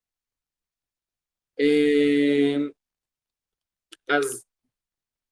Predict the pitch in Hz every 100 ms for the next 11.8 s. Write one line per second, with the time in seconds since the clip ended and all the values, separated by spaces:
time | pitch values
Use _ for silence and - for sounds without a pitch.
0 | _ _ - _ _ - _ _ _ 294
1 | 196 247 269 277 202 190 269 214 175 147
2 | - 135 135 - 139 156 190 175 123 113
3 | - 147 143 139 135 _ _ _ _ _
4 | _ _ _ _ _ _ _ _ _ -
5 | - 220 233 - 214 190 185 226 247 233
6 | 226 302 - 214 190 196 196 165 147 -
7 | _ 131 123 120 120 160 208 190 190 208
8 | 208 220 269 311 - 196 226 214 196 240
9 | 220 - 202 196 175 156 139 139 160 113
10 | 123 - 349 131 254 214 220 208 - 175
11 | 160 139 123 120 120 135 190